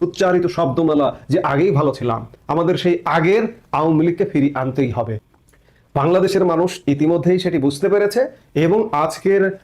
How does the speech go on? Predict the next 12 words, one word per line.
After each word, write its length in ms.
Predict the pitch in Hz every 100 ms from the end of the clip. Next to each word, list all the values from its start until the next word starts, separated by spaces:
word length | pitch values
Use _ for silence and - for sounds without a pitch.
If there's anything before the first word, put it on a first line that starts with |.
| -
লকডাউনকে 720 | 139 190 214 156 180 180 175
কেন্দ্র 300 | 170 165 165
করে 260 | 165 185 196 - -
অভূতপূর্ব 680 | 147 139 202 220 202 170 160
সাড়া 260 | - 151
দিয়েছে 340 | 143 147 147 -
আওয়ামী 300 | - 135 143
লীগের 240 | 147 139 143
পক্ষে 380 | 147 143 156 156
লকডাউনের 560 | 135 117 131 123 123
সমর্থনে 560 | 120 190 202 - 123 110 - -
এবং 280 | 139 175 285